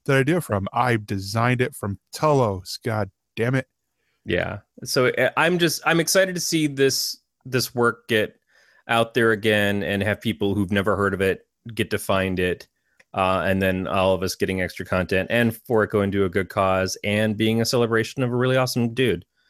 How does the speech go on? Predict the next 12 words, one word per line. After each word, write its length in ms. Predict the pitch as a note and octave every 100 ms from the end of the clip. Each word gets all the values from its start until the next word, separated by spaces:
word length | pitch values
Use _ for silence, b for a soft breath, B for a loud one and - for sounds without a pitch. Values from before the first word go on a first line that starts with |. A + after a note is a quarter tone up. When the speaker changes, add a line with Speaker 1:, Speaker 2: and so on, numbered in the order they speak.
| -
Speaker 1:
Yeah. 100 | C3 F#2
Speaker 2:
So, 640 | G2 - G2+ F#2 F2+ F#2 G2+ -
uh, 360 | F#2+ F#2 F#2 F#2+ -
Speaker 1:
And 120 | F#3
it's, 200 | G3 F#3 _ _ _ -
the 80 | F#3+
other 120 | A3+
cool 240 | G#3+ G3+ _ _ -
part 180 | E3+ D#3
about 160 | D3
that, 260 | D3 C#3 C3+ _
that 260 | D3 C3 B2+